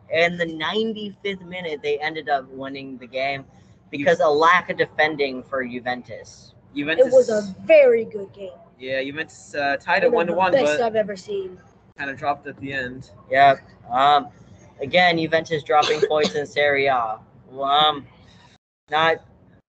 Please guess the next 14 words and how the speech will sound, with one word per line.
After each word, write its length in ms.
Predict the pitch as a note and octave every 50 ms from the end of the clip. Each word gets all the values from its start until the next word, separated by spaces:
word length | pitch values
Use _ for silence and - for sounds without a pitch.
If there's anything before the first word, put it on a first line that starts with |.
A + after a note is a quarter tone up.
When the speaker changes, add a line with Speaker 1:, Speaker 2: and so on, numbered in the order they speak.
| _ _ _ _ _ _ _ _ _ _ _ _ _ -
Speaker 1:
right 220 | D3 D#3+ E3+ E3+
now 200 | E3+ E3+ E3+ E3+
it's 80 | E3 -
not 180 | D#3+ D#3+ D#3 D#3
looking 300 | D#3 D3 D3 D3+ D3 C#3
too 160 | - - D#3+ D#3
strong 300 | - D3+ D3+ D3 C#3+ D3
of 100 | C#3+ B2
a 40 | C3
season 380 | B2 - C#3+ C3+ B2+ C3 B2+ B2
for 180 | - C3+ B2+
Juventus. 680 | B2 A#2+ A#2+ A2 B2 A#2+ A#2+ A#2 - - - D#5+ - - - D#4 - - - - - - - - - - _ _ -
Okay, 420 | D3 C3+ - D#3+ C#3+ B2 A2 - - - - - - - _ _
Roma 680 | D3 D3+ E3+ F#3 G3+ G#3 G3+ G3 G3 G3 F#3+ F#3+ F3+